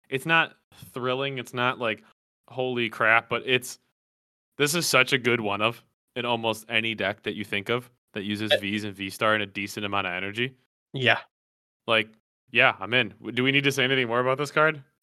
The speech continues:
Speaker 2: Uh-uh, it's good.
Speaker 1: Yeah, Wyrdeer V, we're out here for you. We're big fans. And speaking of Heatran, the other card that was revealed was Heatran V and V Max.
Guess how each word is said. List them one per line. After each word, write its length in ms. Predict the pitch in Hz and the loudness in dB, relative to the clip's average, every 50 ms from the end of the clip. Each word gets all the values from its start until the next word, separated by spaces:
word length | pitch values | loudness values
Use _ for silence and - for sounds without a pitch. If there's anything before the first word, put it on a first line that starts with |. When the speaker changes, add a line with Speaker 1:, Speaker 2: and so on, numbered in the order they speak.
| _ - | _ 8
Speaker 2:
Uh-uh, 460 | 131 139 117 123 123 123 117 110 - - | 8 8 10 10 8 8 6 6 2 2
it's 220 | 127 135 131 - | 2 2 2 2
good. 380 | - - 127 123 120 117 117 - _ _ _ _ _ _ _ _ _ | 4 6 6 6 6 4 0 -6 _ _ _ _ _ _ _ _ _
Speaker 1:
Yeah, 280 | - 104 101 95 92 90 | -4 -2 -2 0 -2 -2
Wyrdeer 520 | - - 107 117 127 131 135 135 131 120 | -6 -6 -2 -2 0 0 2 2 0 0
V, 420 | 113 120 123 123 123 120 120 123 120 _ _ _ _ _ _ | 0 0 2 2 2 0 -2 -4 -10 _ _ _ _ _ _
we're 180 | - 107 107 110 | -8 -2 0 2
out 140 | 104 101 104 | 2 0 0
here 120 | 101 95 | -4 -10
for 240 | 92 - - 92 90 | -10 -12 -12 -12 -12
you. 160 | 87 87 90 | -12 -12 -14
We're 120 | 92 98 98 | -14 -14 -10
big 200 | 98 107 98 98 | -10 -10 -10 -10
fans. 400 | - 95 87 85 82 - - _ _ _ _ _ _ _ _ _ _ _ _ _ _ | -10 -10 -10 -10 -10 -14 -18 _ _ _ _ _ _ _ _ _ _ _ _ _ _
And 80 | - 170 | -16 -8
speaking 300 | - 262 269 262 247 247 | -2 0 0 0 0 -2
of 100 | 220 170 | -4 0
Heatran, 400 | 185 214 214 - 220 208 214 208 | 0 0 0 2 2 2 4 4
the 100 | 202 185 | 4 4
other 160 | 190 185 190 | 4 4 2
card 240 | 185 - 190 180 175 | 2 4 4 6 4
that 60 | 180 | 4
was 200 | 165 170 160 135 | 0 -2 -4 -2
revealed 360 | 139 147 151 151 156 139 - - | 0 0 2 2 0 0 -4 -8
was 340 | 117 120 131 139 143 143 135 | -4 0 2 2 2 2 0
Heatran 600 | 120 101 - - 127 127 123 - 135 123 120 113 | -6 -10 -10 -8 -8 -8 -6 -8 -8 -8 -8 -8
V 480 | 110 107 107 113 117 113 113 120 - - - | -10 -12 -12 -10 -10 -8 -10 -10 -12 -14 -16
and 400 | 95 95 92 92 92 92 104 101 - | -16 -14 -12 -12 -14 -14 -16 -18 -18
V 280 | 104 104 107 123 139 | -14 -10 -8 -6 -6
Max. 520 | 151 151 135 104 87 - - - - - | -4 -4 -6 -6 -8 -10 -16 -18 -18 -18